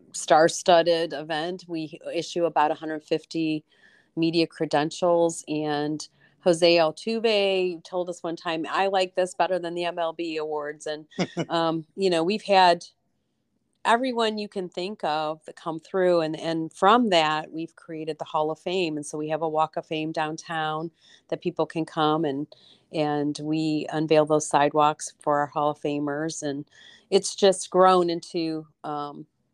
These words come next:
Speaker 1: a, a really year-round big event. But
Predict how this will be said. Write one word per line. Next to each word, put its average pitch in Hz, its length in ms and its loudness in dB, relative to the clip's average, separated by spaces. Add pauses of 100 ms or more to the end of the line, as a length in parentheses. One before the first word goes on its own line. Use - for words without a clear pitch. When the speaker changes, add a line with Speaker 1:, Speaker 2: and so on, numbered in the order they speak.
(200)
Speaker 1:
a, - 100 -8 (160)
a 170 80 -6
really 180 360 2
year-round 160 720 -2
big 151 180 -2
event. 147 580 -2
But 143 200 0